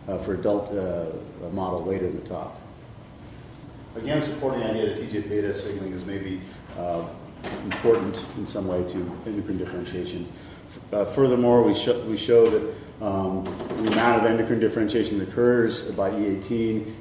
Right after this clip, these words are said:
is slightly enhanced, uh, when you, uh, using a, a tamoxifen injection at day eleven, uh, to induce the P D X P, uh, E R T and knock out smad two throughout the, uh,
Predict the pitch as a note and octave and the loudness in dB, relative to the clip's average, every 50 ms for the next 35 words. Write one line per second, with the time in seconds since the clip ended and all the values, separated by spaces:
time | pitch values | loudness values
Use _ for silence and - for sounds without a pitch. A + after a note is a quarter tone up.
0 | - - A2 G#2+ G2+ G#2 - - D#3 C#3+ B2+ A#2 A2+ G#2+ G2+ G2+ G#2 G#2 G#2 G2+ | -6 -2 0 0 2 2 4 6 6 6 6 4 4 2 2 2 2 2 0 0
1 | G2+ - - A2+ A2 G2+ G2+ G2+ G2+ G2+ G#2 G2 G2+ G2 F#2+ F#2 F2+ F#2 - G2+ | 0 -4 -4 -2 0 2 2 2 2 0 -2 0 0 -2 -2 -4 -6 -6 -8 -8
2 | G2 F#2 F2+ G#2 G#2+ G2 G#2 G2 F#2 F2+ F2 - - - - - - - - - | -8 -6 -6 -6 -4 -2 -2 -2 -2 -2 -4 -8 -8 -10 -10 -10 -10 -18 -18 -14
3 | - F2+ F2+ F2+ - G#2+ G#2+ G#2+ G#2 G#2 - G#2+ G2 G2 F#2 F2+ F2 G2+ G2 - | -12 -10 -10 -8 -4 -2 0 0 0 0 -2 -2 -2 0 0 0 0 0 0 0
4 | - G2 F2+ E2+ - F#2 F2+ F2 E2+ F2+ F#2+ F#2+ F#2 F#2+ F#2 F2+ F2+ - - - | -2 -4 -4 -2 0 0 0 0 0 0 0 0 0 -2 -2 -4 -6 -8 -12 -16
5 | - - F#2+ F#2 F2+ F2+ - G2 F#2 F2+ F2+ G2 G2 F#2 F#2 - - - - - | -14 -8 -6 -4 -4 -4 -2 -4 -2 -2 0 0 0 0 0 -4 -8 -8 -6 -4
6 | G2+ F#2 F#2 E2+ F2+ - - - - G2 F#2+ F#2 F2+ F2+ - - - - F2 - | -2 -2 -2 -2 -2 -2 -2 0 0 0 0 -2 -2 -4 -6 -8 -8 -10 -10 -8
7 | F#2 G2 F#2 F2+ E2+ E2 - - - - - - A2+ G#2+ G2+ F#2+ F2 F2 - - | -6 -4 -4 -2 -2 -4 -6 -8 -8 -10 -8 -6 -4 -2 -2 -2 -2 -4 -2 -2
8 | G#2 F#2+ F#2 F#2 E2+ E2+ F#2 F#2 F#2+ F2+ - - G2 F2+ F#2 F#2+ - G#2 F#2+ F2+ | -2 0 0 0 -2 -2 -2 0 -2 -2 0 0 -2 -2 -2 -4 -6 -4 -4 -4
9 | F2 - - - G#2 F#2+ F2 - - F#2+ F2+ F2 E2+ - F2+ F2+ F2+ F2+ F#2 - | -4 -6 -4 -2 -2 -2 -2 -4 -4 -4 -4 -4 -4 -6 -6 -8 -8 -8 -8 -8
10 | - F2 | -8 -10